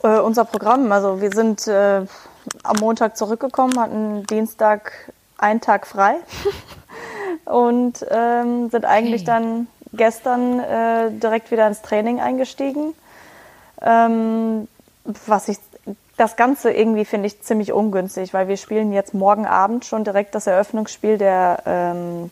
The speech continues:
Speaker 1: der Bundesliga. Und, ähm, ich glaube, wenn man uns fragt, wie es uns gerade geht, dann, äh, sagen alle durch die Bank weg, wir sind müde, wir sind kaputt, wir fühlen uns wie am Ende der Saison.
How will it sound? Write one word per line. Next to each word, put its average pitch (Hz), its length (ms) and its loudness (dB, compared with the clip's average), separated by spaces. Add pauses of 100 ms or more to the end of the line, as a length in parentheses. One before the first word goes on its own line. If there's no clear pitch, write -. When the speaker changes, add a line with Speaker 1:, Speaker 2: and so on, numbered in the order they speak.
Speaker 1:
der 190 100 4
Bundesliga. 196 800 -2
Und, 175 640 -6 (680)
ähm, 185 640 -2 (640)
ich - 160 -10
glaube, 220 260 4
wenn 214 140 2
man 208 180 2
uns 247 260 2
fragt, 214 640 0
wie 220 100 0
es 226 100 -4
uns 220 180 -4
gerade 208 300 2
geht, 226 480 0
dann, 214 360 -2
äh, 202 300 0
sagen 208 400 0
alle 240 240 4
durch 220 200 -2
die 220 100 -2
Bank 208 340 -4
weg, 208 200 -4
wir 202 120 -2
sind 190 220 -8
müde, 226 440 0 (960)
wir 226 80 -10
sind 190 180 -8
kaputt, - 520 -2 (640)
wir 208 120 -2
fühlen 233 300 2
uns 202 200 -4
wie 240 160 0
am 220 160 2
Ende 240 300 0
der 208 180 0
Saison. 202 500 -2